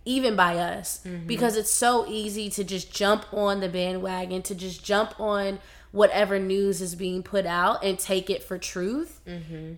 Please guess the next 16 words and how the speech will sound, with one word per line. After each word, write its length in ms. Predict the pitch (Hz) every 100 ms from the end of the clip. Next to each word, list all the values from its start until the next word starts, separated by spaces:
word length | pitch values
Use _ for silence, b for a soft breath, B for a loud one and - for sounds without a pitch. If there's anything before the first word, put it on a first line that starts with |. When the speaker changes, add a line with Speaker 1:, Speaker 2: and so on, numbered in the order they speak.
| 202
Speaker 1:
And 640 | 214 208 202 196 196 190 -
if 180 | 208 170
we 260 | 190 240 285
aren't 200 | 220 -
questioning 880 | - 202 196 - 185 180 175 170 170
ourselves, 1000 | 156 180 - 185 196 196 202 208 202 202
if 180 | 196 190
we 120 | 196
aren't 180 | 196 196
questioning 760 | - 190 190 - 196 190 185 185
the 120 | 175
ideas 560 | 175 185 175 185 185 175
being 240 | 190 185
put 220 | 175 190
forward, 500 | - 185 185 190 226 220 B B B -
then 720 | 208 208 202 202 196 202